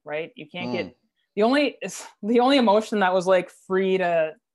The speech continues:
Speaker 1: to, uh, to acknowledge was, like, frustration and anger.
Speaker 2: Anger, yeah, yeah.
Speaker 1: Um, but what I found, so I was very, di-, like, I found myself very disconnected, and I,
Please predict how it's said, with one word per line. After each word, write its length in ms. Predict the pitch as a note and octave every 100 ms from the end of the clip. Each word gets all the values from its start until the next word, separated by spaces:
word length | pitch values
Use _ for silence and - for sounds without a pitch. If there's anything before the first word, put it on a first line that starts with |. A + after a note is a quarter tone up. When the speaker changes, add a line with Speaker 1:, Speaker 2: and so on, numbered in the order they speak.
| _ -
Speaker 1:
to, 240 | G3 F3
uh, 220 | E3+ D#3+ D#3+
to 120 | F#3
acknowledge 440 | F3 E3 F3 E3
was, 140 | D#3+ D#3
like, 280 | D#3+ D#3+ -
frustration 540 | E3 - E3+ E3 D#3
and 80 | D3+
anger. 460 | D3+ D#3 D3 D#3+
Speaker 2:
Anger, 340 | A#2 A#2 G#2+ G2+
yeah, 260 | G2+ G2 - _
yeah. 240 | G#2 G2 B2+
Speaker 1:
Um, 420 | F3+ E3 D#3 D#3 _ _ -
but 120 | G3
what 140 | G3+ G3+
I 140 | F3+
found, 580 | F3 E3+ F#3 F#3+ F3 D#3 -
so 260 | - F#3 F3
I 200 | D#3 F#3+
was 220 | G3+ F3
very, 800 | D#3+ E3+ F3+ F3+ E3+ E3+ E3+ E3 _ _ _ F#3
di-, 80 | -
like, 220 | E3 D#3+
I 80 | D#3
found 220 | G3 F3+
myself 380 | E3+ G#3+ E3+ D#3
very 240 | D#3+ D#3+
disconnected, 800 | D#3 D#3 - D#3 D3+ - D#3 D3+
and 160 | D3+ D#3+
I, 180 | D#3